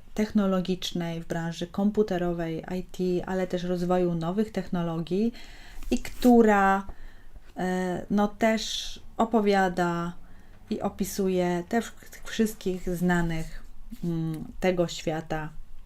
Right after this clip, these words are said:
którzy mają znaczenie, e, no i opowiada,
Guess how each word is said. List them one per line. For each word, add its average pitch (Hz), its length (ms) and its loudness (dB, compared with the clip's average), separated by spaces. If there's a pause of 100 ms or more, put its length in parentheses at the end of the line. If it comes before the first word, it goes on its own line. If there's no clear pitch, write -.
(600)
którzy 165 280 -2
mają 156 300 -4
znaczenie, 156 760 -4 (540)
e, 151 420 -2 (100)
no 165 160 -2
i 160 220 -4 (800)
opowiada, 175 600 2